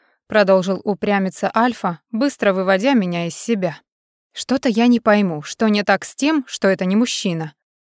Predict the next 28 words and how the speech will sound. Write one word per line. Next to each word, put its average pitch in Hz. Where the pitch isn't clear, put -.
Впрямую 214
спросила 185
я. 185
"Сонмище 220
создать 208
может 220
только 226
оборотень 202
Аврора, 233
и, -
конечно 208
же, 180
это 185
не 240
может 196
быть 165
женщина". 180
Надо 220
же, 180
сколько -
убежденности 233
в -
каждом 220
слове, 240
аж 190
в 196
замешательство 208
приводит. 175